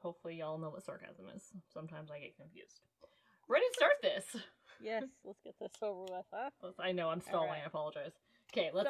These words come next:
Speaker 2: So,
Speaker 1: uh,
Speaker 2: Christmas Land two thousand fifteen. We're gonna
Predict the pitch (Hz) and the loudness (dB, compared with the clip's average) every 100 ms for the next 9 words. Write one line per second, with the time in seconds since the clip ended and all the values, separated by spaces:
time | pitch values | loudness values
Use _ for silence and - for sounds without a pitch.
0 | 214 190 180 175 175 - _ 339 403 339 | 4 2 0 -2 -4 -8 _ -2 -2 -6
1 | - 330 311 311 302 302 285 285 285 - | -2 0 0 -4 -8 -4 -4 -4 -8 -10
2 | 262 - - 240 247 440 330 190 - 208 | -10 -10 -12 -10 -8 -10 -10 -12 -10 -10